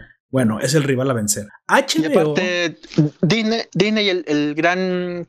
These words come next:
Speaker 2: contra que tiene es que no, no, no hace contenido para adultos.
Speaker 1: H B O no me,
Speaker 2: Hace
Speaker 1: no,
Speaker 2: contenido familiar.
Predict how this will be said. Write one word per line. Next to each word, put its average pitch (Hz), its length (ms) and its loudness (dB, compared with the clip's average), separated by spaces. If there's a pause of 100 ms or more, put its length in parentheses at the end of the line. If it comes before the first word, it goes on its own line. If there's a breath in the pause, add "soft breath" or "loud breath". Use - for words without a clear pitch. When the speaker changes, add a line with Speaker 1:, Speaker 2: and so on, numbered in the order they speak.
Speaker 2:
contra 196 280 -2
que 190 100 -2
tiene 196 200 -2
es 190 60 -12
que 175 120 -2
no, 170 200 -2
no, 165 200 -10
no 156 180 0
hace 170 160 0
contenido 170 360 -2
para 143 140 4
adultos. 104 300 -4 (340)
Speaker 1:
H 190 300 2
B 202 140 4
O 196 140 -2
no 196 120 -2
me, 202 80 2
Speaker 2:
Hace 202 100 0
Speaker 1:
no, - 40 -2
Speaker 2:
contenido 156 260 0
familiar. 131 300 0